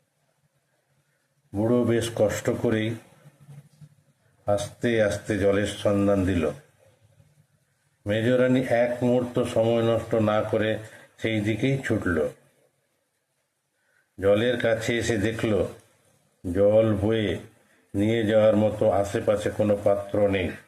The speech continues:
বুড়ো যেখানে শুয়ে আছে, সে জায়গাটাও বেশ দূরে।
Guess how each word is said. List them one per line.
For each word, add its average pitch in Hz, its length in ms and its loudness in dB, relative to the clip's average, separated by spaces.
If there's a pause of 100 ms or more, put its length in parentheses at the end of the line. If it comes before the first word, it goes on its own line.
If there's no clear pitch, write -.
(2250)
বুড়ো 117 280 0
যেখানে 131 420 0
শুয়ে 123 320 0
আছে, 117 420 -2 (520)
সে 107 160 -4
জায়গাটাও 104 600 2
বেশ 117 220 0
দূরে। 117 380 0